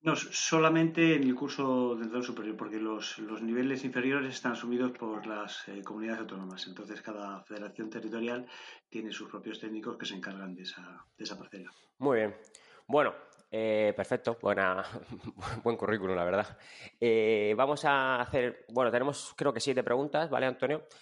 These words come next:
Speaker 2: Eh, siempre al final s-, alguna pregunta se puntualiza, se hace otra encima de ella, porque al final esto es, eh, estamos aquí para, para escuchar y aprender. Y, y bueno, pues siempre a lo mejor se hace un poco más largo, eh, las preguntas que a lo mejor parecen,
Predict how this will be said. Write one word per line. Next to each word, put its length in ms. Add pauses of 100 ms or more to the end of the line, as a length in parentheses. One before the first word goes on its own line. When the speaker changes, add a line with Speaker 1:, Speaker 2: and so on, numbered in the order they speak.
(360)
Speaker 2:
Eh, 580
siempre 340
al 80
final 260
s-, 340 (420)
alguna 300
pregunta 280
se 100
puntualiza, 680
se 120
hace 220
otra 260
encima 360
de 100
ella, 180
porque 200
al 60
final 280
esto 240
es, 340
eh, 480 (320)
estamos 240
aquí 160
para, 480
para 120
escuchar 440
y 60
aprender. 460 (560)
Y, 760 (280)
y 80
bueno, 180
pues 160
siempre 220
a 40
lo 40
mejor 160
se 80
hace 100
un 80
poco 160
más 140
largo, 360
eh, 340
las 180
preguntas 400
que 80
a 20
lo 80
mejor 220
parecen, 360